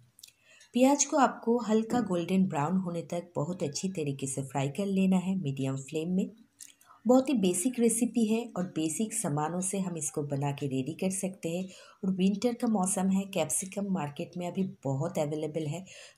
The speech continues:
तो ये सब्ज़ी को एक बार घर में definitely ट्राई कीजिएगा। तो प्याज भी बहुत अच्छी तरीके से फ्राई हो चुका है, सॉफ्ट भी हो चुका है और इसका जो कलर है वो भी चेंज हो चुका है। अभी हम इसमें डालेंगे कटे हुए टमाटर।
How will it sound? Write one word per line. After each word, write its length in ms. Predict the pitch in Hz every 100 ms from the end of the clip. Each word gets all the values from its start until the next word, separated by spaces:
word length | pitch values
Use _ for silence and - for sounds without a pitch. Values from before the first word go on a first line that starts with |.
| -
तो 80 | 190
ये 180 | 190 226
सब्ज़ी 380 | 247 233 -
को 120 | 226 233
एक 140 | 226
बार 120 | 214
घर 240 | 208 160 170
में 160 | 175
definitely 580 | 143 139 165 185 185 196
ट्राई 200 | 190 185 180
कीजिएगा। 500 | 190 190 175 175 190 - _ _ - - _ _ _ _ _ _ _ 220
तो 60 |
प्याज 400 | - 240 254 - -
भी 100 | 285
बहुत 320 | 208 226 233
अच्छी 220 | 214 220
तरीके 340 | 220 196 190 190
से 140 | 196
फ्राई 260 | 190 160 156
हो 180 | 160 208
चुका 320 | - 190 196
है, 140 | 180 190
सॉफ्ट 420 | - 165 165 -
भी 100 | 202
हो 140 | 202 196
चुका 260 | 196 190
है 140 | 190 226
और 80 | 180
इसका 240 | - 190
जो 120 | 190 190
कलर 280 | 160 151 185
है 200 | 190 196 - - - 151
वो 100 | 156
भी 140 | 285
चेंज 440 | - 165 160 160 160
हो 60 |
चुका 280 | 143 135 135
है। 200 | 127 127 - - - -
अभी 260 | 190 226 262
हम 120 | 277
इसमें 300 | 254 - 247
डालेंगे 420 | 233 220 226 240 240
कटे 280 | 185 190 180
हुए 200 | 151 269 -
टमाटर। 500 | 151 131 123 123 123